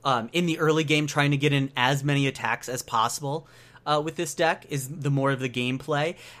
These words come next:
And then as you get to the later game, start building out your, your army and using Ren and Ciri to kinda deal damage where you can. Your opponents will probably end up wrathing, wrathing, take, trying to take care of your commander.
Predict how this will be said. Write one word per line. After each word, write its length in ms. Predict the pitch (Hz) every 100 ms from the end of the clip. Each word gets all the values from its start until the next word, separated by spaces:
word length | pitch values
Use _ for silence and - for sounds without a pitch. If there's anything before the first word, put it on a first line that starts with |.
| -
And 120 | 196
then 140 | 208
as 180 | 196 180
you 80 | 165
get 180 | 175 185
to 100 | 156
the 100 | 139
later 300 | 127 139 156
game, 400 | 165 170 180 180 - _ _
start 380 | - - 240 156
building 480 | 160 160 170 170 156
out 400 | 135 135 147 - _ _ _ _
your, 600 | - 143 147 143 131 127 - _ _ _ _ -
your 560 | 156 143 135 127 120 139 _ _ _ _ - _ _ _ - _ _ _ -
army 560 | 143 143 160 165 185 202 - - -
and 140 | 156 160
using 380 | 170 160 160
Ren 160 | 147 147
and 120 | 147
Ciri 320 | 143 143 147
to 80 | 143
kinda 220 | 147 139
deal 280 | 120 131 143
damage 440 | 135 127 131 131 139
where 100 | 131
you 160 | 120
can. 420 | 110 131 120 139 - - -
Your 100 | 190
opponents 340 | 196 196 190
will 80 | 185
probably 320 | 170 160 156
end 160 | 139 143
up 100 | 143
wrathing, 640 | 123 127 127 - 127 123 120
wrathing, 500 | 120 120 - 120 113
take, 240 | 127 120
trying 220 | - 139
to 80 | 120
take 100 | 120
care 140 | 131
of 120 | 127 120
your 100 | 120
commander. 680 | 123 117 117 120 117 113